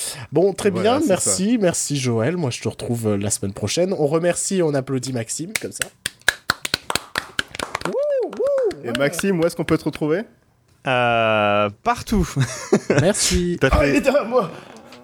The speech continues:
Speaker 3: Non, vraiment,
Speaker 1: Quelle
Speaker 3: euh,
Speaker 1: comédie.
Speaker 3: sur YouTube, euh, sur, euh, Hitbox, sur plein de trucs. Vous tapez Maxime Robinet, vous tapez, euh, Globtopus, et vous, vous, généralement, vous me trouverez. Ça va.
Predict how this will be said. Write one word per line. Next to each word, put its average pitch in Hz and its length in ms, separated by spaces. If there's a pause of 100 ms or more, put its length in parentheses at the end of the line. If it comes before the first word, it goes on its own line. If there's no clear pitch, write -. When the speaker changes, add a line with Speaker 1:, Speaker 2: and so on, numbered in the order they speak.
(400)
Speaker 3:
Non, 139 200
vraiment, 135 380
Speaker 1:
Quelle 123 100
Speaker 3:
euh, 110 180
Speaker 1:
comédie. 98 160
Speaker 3:
sur 104 320
YouTube, 107 600
euh, 95 580
sur, 90 500
euh, 87 500
Hitbox, 98 720
sur - 200
plein 101 200
de 101 40
trucs. 95 440 (400)
Vous 104 80
tapez 101 320
Maxime 107 360
Robinet, 104 600
vous 98 180
tapez, 98 400
euh, 95 200
Globtopus, 113 1000
et 101 220
vous, - 260
vous, - 180
généralement, 127 440
vous 110 100
me 101 60
trouverez. 90 300 (180)
Ça 98 140
va. 92 120